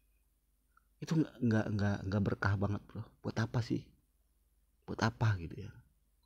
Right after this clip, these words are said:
Kalau kalian benci sama saya, chat aja saya. Saya ada di sharing corner gitu ya. Cari saya,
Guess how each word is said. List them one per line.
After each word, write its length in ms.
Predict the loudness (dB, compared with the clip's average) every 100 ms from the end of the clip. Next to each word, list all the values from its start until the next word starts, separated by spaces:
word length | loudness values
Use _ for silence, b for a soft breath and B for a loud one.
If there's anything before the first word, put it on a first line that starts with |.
| _ _ _
Kalau 160 | 0 2
kalian 320 | 2 4 6
benci 320 | 6 4 0
sama 320 | -6 -2 0
saya, 320 | 0 0 -2 -6 -12 _ _ _ _ -4
chat 160 | -2 2
aja 160 | 2
saya. 280 | 4 4 2 -2
Saya 320 | -6 -4 2
ada 320 | 2 4 4 8
di 480 | 10 10 8 4
sharing 320 | 0 2 2 2
corner 320 | 0 2 0 0
gitu 180 | -2
ya. 60 | -4 b b b _ _
Cari 400 | 4 8 8 6
saya, 400 | 4 4 4